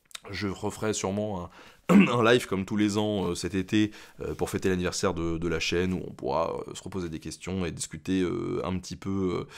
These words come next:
euh, un petit peu plus, euh, en, en, en direct que ce format, euh, un peu, un peu barbant de, de, de F A Q, euh, qui dure des plombes.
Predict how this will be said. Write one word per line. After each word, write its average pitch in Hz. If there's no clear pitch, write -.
euh, -
un 85
petit -
peu 85
plus, 92
euh, 82
en, 85
en, -
en 92
direct 92
que -
ce -
format, 95
euh, 92
un 85
peu, 80
un 82
peu 110
barbant 95
de, -
de, -
de -
F -
A 85
Q, 90
euh, 76
qui -
dure 90
des 85
plombes. 120